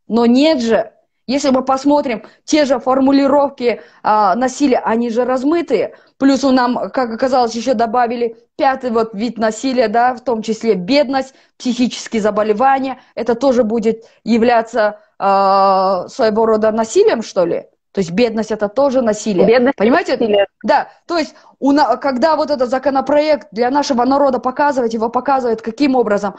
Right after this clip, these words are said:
Speaker 1: А, происходит насилие, прибили, убили. Прибили, убили — это уголовно-административная ответственность. А то, что, э, э, человек не может купить себе, э, ку-, купить квартиру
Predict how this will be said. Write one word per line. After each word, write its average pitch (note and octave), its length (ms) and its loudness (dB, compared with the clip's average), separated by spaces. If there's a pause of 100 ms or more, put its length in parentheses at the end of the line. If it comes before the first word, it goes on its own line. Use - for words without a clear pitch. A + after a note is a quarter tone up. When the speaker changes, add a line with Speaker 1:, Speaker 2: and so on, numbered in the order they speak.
(320)
Speaker 1:
А, F4 340 4
происходит D4 600 -4
насилие, C#4 480 -2
прибили, C4 580 0
убили. B3+ 760 2 (520)
Прибили, D4 420 2
убили — C#4+ 400 2
это C4+ 160 2
уголовно-административная C4+ 1300 -2
ответственность. A#3 720 -6 (320)
А A#3 140 -2
то, D4+ 180 2
что, C#4 340 -2 (140)
э, - 80 -2 (760)
э, G#3 260 -2 (200)
человек C#4+ 460 0
не C4+ 140 -2
может C4+ 340 -2
купить C4 360 -2
себе, A3 420 0
э, A3 40 -4
ку-, B3 200 0
купить C4+ 400 -2
квартиру C4+ 680 0